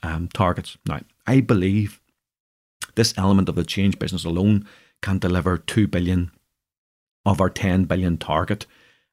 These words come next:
And it was only a little side project that didn't really factor as part of our original route map to the ten billion.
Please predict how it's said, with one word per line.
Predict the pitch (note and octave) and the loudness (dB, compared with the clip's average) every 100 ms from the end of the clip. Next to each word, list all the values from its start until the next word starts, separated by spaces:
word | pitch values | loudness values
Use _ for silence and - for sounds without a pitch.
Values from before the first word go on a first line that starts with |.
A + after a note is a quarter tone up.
| _ | _
And | G#2+ G#2 G#2 | -2 0 0
it | G2 | 0
was | G#2+ - | -4 -4
only | - D3 D#3 D3 D#3 | 0 4 6 6 2
a | - | 0
little | G2+ G2+ A2+ A2 | 0 2 2 2
side | G2+ - F2 G2+ G2+ | 0 -2 -2 -2 0
project | - G2+ G#2 F#2+ | 0 0 0 -4
that | - - | -8 -6
didn't | - G#2+ G#2+ F#2+ | -2 4 4 4
really | F#2+ F#2+ | 2 0
factor | F#2+ - D2 - - F2+ - - _ - | -2 -4 -6 -4 -4 -4 -6 -20 _ -8
as | G2+ | -8
part | - G#2+ F#2+ | -4 0 2
of | G2 F2 | 2 0
our | E2 E2+ | 0 0
original | E2+ F#2 G#2 F#2 F#2 - _ | 0 2 2 2 0 -4 _
route | F#2 G2 | -2 0
map | - F2+ - - _ | 0 -2 -4 -16 _
to | - | 0
the | F2+ | 0
ten | - F2+ F#2+ | 0 -2 -2
billion. | F2+ B2 C3+ A#2 - | 2 4 6 4 2